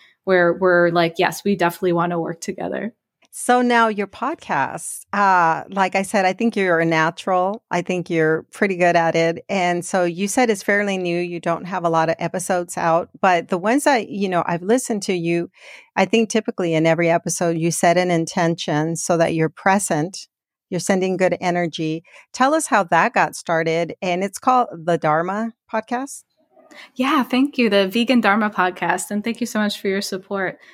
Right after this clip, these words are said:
Speaker 1: So I figured, why not do this thing? <laughs> Why not talk about veganism and Dharma, your soul's purpose, in the same sphere? And I'm like, "Well, if I'm only gonna bring vegan guests on, like, how am I gonna get guests?" And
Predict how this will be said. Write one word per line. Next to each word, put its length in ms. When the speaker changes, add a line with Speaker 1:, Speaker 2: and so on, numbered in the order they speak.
Speaker 1:
So 440
I 680
figured, 460
why 140
not 520
do 180
this 220
thing? 340
<laughs> 360
Why 180
not 320
talk 300
about 260
veganism 640
and 160
Dharma, 280
your 120
soul's 260
purpose, 460
in 80
the 280
same 300
sphere? 500
And 440
I'm 120
like, 220
"Well, 440
if 180
I'm 120
only 220
gonna 160
bring 240
vegan 460
guests 320
on, 160
like, 140
how 100
am 100
I 60
gonna 160
get 260
guests?" 380
And 240